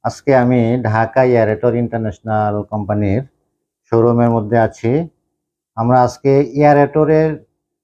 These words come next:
কিছু অ্যাক্সেসরিজ নিয়ে পরিচয় হব, কথা বলবো। এই অ্যাক্সেসরিজগুলো হচ্ছে যেই কোম্পানির এয়ারেটর আমরা আমদানি করে থাকি, ওই, ওই কোম্পানির সেম অরিজিনাল অ্যাক্সেসরিজ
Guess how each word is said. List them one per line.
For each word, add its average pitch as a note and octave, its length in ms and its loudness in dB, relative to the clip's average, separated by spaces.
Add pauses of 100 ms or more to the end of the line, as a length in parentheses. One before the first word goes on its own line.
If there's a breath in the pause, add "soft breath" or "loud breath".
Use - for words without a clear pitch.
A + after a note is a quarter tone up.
(720)
কিছু C#3 160 -2
অ্যাক্সেসরিজ B2+ 680 0 (440)
নিয়ে A#2+ 300 0 (380)
পরিচয় C3 380 2
হব, A#2 140 2 (180)
কথা A2+ 220 -2
বলবো। B2 340 0 (680)
এই C3+ 160 2
অ্যাক্সেসরিজগুলো D3+ 760 2
হচ্ছে D#3 320 0 (580)
যেই C#3 240 2
কোম্পানির C#3 680 0
এয়ারেটর A#2+ 540 0
আমরা A#2 300 0
আমদানি A#2 300 -2
করে A#2+ 200 -4
থাকি, A#2+ 300 -10 (160)
ওই, C3 180 -2 (200)
ওই D#3 200 4
কোম্পানির B2+ 560 0 (960)
সেম C3+ 220 0 (100)
অরিজিনাল C3+ 500 2 (380)
অ্যাক্সেসরিজ A2 560 -6